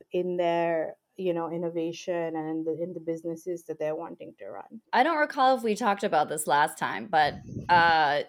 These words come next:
Speaker 2: did I mention the book, The Confidence
Speaker 1: No, I
Speaker 2: Code?
Speaker 1: don't think so.
Speaker 2: It's
Speaker 1: Yeah.
Speaker 2: excellent book. It's an excellent book. Um, two women authors who, um, actually studied,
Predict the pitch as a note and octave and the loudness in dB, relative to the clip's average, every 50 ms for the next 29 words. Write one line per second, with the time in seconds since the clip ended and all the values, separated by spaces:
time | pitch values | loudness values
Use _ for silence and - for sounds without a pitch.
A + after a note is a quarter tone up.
0 | - F3+ - - G#3 A3 A#3 B3 C4+ C#4 C#4+ C#4+ - D#4+ C#4 B3+ A#3+ G#3 F#3 G3+ | -8 -10 -4 0 2 4 4 4 2 0 -2 -2 -4 -2 -2 0 0 2 4 2
1 | G3+ G3+ - F3+ F3 - - E3+ D#3+ D#3+ - G3 F#3 G3 G3+ F#3+ G3 F#3 F3+ G#3+ | 2 4 2 -2 0 2 2 2 2 4 2 2 2 2 2 2 2 4 6 8
2 | G#3 G#3+ A3 A3 F3 F#3 F#3+ F#3+ F3+ F3 E3+ - - E3 D#3+ F3 _ _ _ _ | 8 6 6 2 -2 -6 -8 -10 -12 -12 -12 -12 -14 -14 -14 -14 _ _ _ _
3 | _ - A3+ G#3 G3 G3 F#3 F#3 F#3+ F3+ F3+ E3+ E3+ - - F3 D#3+ D#3+ D3 C#3+ | _ -12 -4 2 2 2 2 2 6 6 6 6 4 0 0 0 2 2 2 0
4 | C#3+ C3 - _ _ _ - F3 E3+ E3 D#3+ D#3+ - - - - - _ _ - | 0 -2 -4 _ _ _ -2 2 4 4 2 2 -2 -12 -20 -20 -20 _ _ 4
5 | - A3 A3+ A#3 C#4 C#4 C4+ - G#3 - G3 G3 G3+ - F#3 F#3+ F#3 F3 F3 F3 | 4 4 4 4 2 0 2 2 2 2 2 0 2 4 4 4 4 4 0 -4
6 | - A#3+ A#3 A#3+ A#3+ A#3+ A#3 A3+ F3+ - G3 G#3 G#3 G#3 G#3 G#3 G3+ G3+ G3+ G3+ | -2 0 2 2 4 4 4 2 2 2 2 2 2 2 2 2 2 2 0 0
7 | - - - E3 F3 F3+ - F3+ F3 E3+ E3 E3 E3+ E3+ E3+ E3+ - - _ _ | -2 0 2 2 2 2 2 2 2 4 4 2 2 0 -2 -4 -8 -12 _ _
8 | _ _ _ _ - G3 F#3 F3+ F3 F3 F3 F3 E3+ E3+ E3+ D#3 - - - - | _ _ _ _ 0 0 2 2 2 2 2 2 2 2 2 0 -2 -4 -4 -4
9 | F3 F3 D#3+ E3 E3+ - - F3+ G3 G3+ - - A#3 A3+ G#3+ G3 G3+ G3+ - - | -2 -2 -2 -2 -2 2 4 4 4 4 0 -2 0 2 2 2 0 -2 -8 -6
10 | - - G3 F#3+ G3 F3+ F3 D3+ C3+ B2 G#2+ G2+ F#2+ G#3 | 2 6 6 6 6 6 2 -2 -2 -4 -4 -6 -8 -12